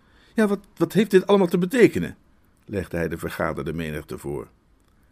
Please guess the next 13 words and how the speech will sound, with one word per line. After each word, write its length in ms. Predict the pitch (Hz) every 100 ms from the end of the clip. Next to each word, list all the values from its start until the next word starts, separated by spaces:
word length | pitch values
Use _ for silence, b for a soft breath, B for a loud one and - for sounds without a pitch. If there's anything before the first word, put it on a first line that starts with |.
| _ _ _ _
Lady 320 | - 113 110 104
Constance 500 | 156 156 - 131 -
keerde 300 | 165 139 120
zich 200 | 123 113
naar 140 | 117
hem 120 | 117
om. 300 | - 90 71 - _ _ _
"Ronald, 640 | 233 311 349 403 415 339 - _ _ _ _ _ _
wie 180 | 277 302
is 120 | 233
dit 200 | 226 175
meisje?" 420 | 180 117 - - - _ _ _ _ _ _
"Hè?" 160 | -